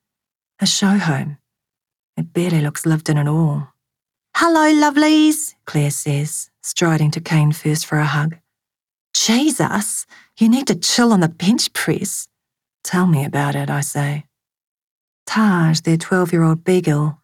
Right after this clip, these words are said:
is at her heels. Claire hugs me, kisses the air beside my cheek. She calls herself the Yogoth. She has bottle black hair, shellac nails and tattoos,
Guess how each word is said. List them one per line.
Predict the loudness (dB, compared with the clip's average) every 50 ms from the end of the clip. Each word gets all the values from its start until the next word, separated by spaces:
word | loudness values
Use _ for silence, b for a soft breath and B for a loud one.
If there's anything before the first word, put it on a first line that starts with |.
| _
is | -4 -4 -2 0
at | -2 -2 0 0
her | 2 0
heels. | 2 2 0 0 0 0 -2 -4 -6 -6 -8 -12 -14 _ _ _ _ _ _ _ _ _ _ _ _ _ _ _ _ -4
Claire | 0 0 2 2 0
hugs | 0 0 -2 -4 -6 -6 -6
me, | -4 -4 -4 -6 -8 _ _ _ _ _ _ _ -2
kisses | -2 0 2 0 -2 0
the | 0 -2 0 2
air | 2 2 2 2
beside | 0 -2 -6 -2 -2 -2 0 0
my | 0 -2 0
cheek. | -2 -2 -2 -2 -4 -4 -6 -12 -20 _ _ _ _ _ _ _ _ _ _ _ _
She | -2 -2 -2
calls | 0 0 0 0 0 0
herself | 0 0 0 0 0 0 -2 0
the | 0 0 0 2
Yogoth. | 2 2 2 2 2 2 0 -2 -4 -4 -8 -12 -14 _ _ _ _ _ _ _ _ _ _ _ -8
She | -4 -2
has | 0 0 -2 -4
bottle | -4 -4 -2 -2 -2 0 0 -2 0
black | 0 2 2 2 0 -2
hair, | -2 0 2 2 2 2 0 0
shellac | -2 -2 0 0 2 0 0 0 0
nails | 0 2 4 4 4 2 0 -2 -2 -2
and | -2 -4 -2
tattoos, | -2 -2 -2 0 0 0 0 0 0 -2 -4 -8 -10